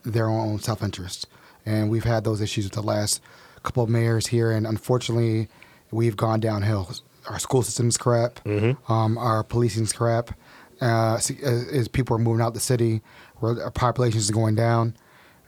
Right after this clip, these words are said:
Speaker 1: you know, you need a whole change. And un-, unfortunately, unfortunately,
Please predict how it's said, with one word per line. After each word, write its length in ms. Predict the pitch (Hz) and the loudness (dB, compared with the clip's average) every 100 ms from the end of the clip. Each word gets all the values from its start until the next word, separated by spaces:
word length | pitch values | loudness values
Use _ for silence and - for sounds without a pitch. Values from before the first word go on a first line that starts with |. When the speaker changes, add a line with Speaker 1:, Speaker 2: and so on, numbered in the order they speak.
| _ _ - | _ _ -2
Speaker 1:
you 120 | 127 | 2
know, 340 | 120 113 110 - _ - - _ _ - _ _ - | 4 2 0 -6 _ -20 -20 _ _ -20 _ _ -6
you 180 | 220 135 | 0 4
need 140 | 135 | 4
a 40 | 123 | 4
whole 160 | 123 | 4
change. 420 | 117 120 107 92 107 | 2 0 0 -2 -2
And 320 | 123 110 117 | 0 0 -2
un-, 160 | - 127 | 0 0
unfortunately, 800 | 135 127 123 139 - 143 170 180 - - | 2 0 2 0 2 2 2 0 -4 -4
unfortunately, 680 | 120 - 160 - 98 90 | -2 0 0 0 -4 -6